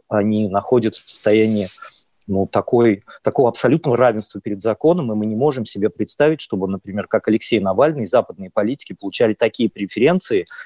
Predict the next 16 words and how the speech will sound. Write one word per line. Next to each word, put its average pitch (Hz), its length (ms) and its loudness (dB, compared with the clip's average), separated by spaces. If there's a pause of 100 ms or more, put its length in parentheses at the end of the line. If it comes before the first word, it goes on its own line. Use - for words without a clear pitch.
и 120 60 -2
такое 156 320 2
избирательное 113 560 0
правосудие 117 540 0
в - 40 -2
отношении 135 460 -2
себя. - 340 -6 (460)
Я 131 100 4
как 120 120 -2
человек, 123 300 2
который 95 360 -4
там 92 320 -6
инициировал 113 420 2
не 113 80 2
один 135 300 2
процесс - 480 -6